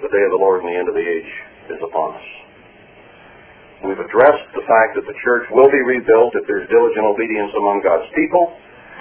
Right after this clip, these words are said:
that he is going to produce the leadership. This is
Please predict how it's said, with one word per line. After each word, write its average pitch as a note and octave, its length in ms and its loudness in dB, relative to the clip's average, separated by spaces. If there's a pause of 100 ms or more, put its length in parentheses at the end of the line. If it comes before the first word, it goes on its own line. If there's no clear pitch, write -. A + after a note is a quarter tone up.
(180)
that E2 100 -4
he F2 80 -6
is F#2 200 -4
going C3+ 200 4
to D3 120 -2
produce C3 360 0 (420)
the - 380 -6
leadership. D#3 520 2 (4000)
This G3 160 4
is - 140 0